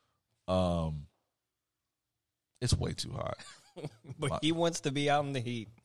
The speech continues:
Speaker 1: My God. Um, we, what else? There was something else I wanted to go over. Oh, God, yes. Doctor Umar was right about something.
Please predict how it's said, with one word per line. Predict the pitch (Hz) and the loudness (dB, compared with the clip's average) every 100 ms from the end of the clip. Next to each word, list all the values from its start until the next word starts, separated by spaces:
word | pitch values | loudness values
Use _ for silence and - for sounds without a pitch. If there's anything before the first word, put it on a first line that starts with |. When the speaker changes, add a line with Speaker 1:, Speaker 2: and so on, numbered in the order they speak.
| _ | _
Speaker 1:
My | 92 107 | -2 0
God. | 85 71 73 69 73 87 _ _ _ _ - | 0 -4 -4 -4 -6 -8 _ _ _ _ 2
Um, | 113 113 113 107 98 90 85 _ _ _ _ _ _ - - _ 104 98 101 | 8 10 10 8 6 2 -4 _ _ _ _ _ _ -12 -12 _ -20 -18 -6
we, | 104 | 0
what | 107 110 113 123 87 | 0 0 0 0 0
else? | 87 85 - | 0 0 2
There | 143 | 4
was | 165 95 | 4 2
something | - - 95 - 85 | 2 2 2 0 -2
else | 82 82 87 | -2 -2 -4
I | - | -4
wanted | 82 80 80 80 | -4 -4 -6 -6
to | 78 | -6
go | 87 82 | -4 -2
over. | - 85 78 87 92 - _ _ _ - - | 0 -2 -2 -4 -6 -8 _ _ _ -20 6
Oh, | 226 262 185 | 12 12 12
God, | 127 214 220 98 85 | 12 12 12 12 6
yes. | 180 175 - - - - _ _ _ _ _ _ _ _ - - - _ _ - | 10 10 10 2 -2 -8 _ _ _ _ _ _ _ _ -14 -14 -18 _ _ 6
Doctor | 165 240 - 180 | 10 10 8 6
Umar | 123 143 107 98 | 6 8 8 8
was | 92 85 | 8 4
right | 90 101 95 | 6 6 6
about | 85 - | 0 0
something. | - 78 - - 95 | 0 0 -2 -4 -4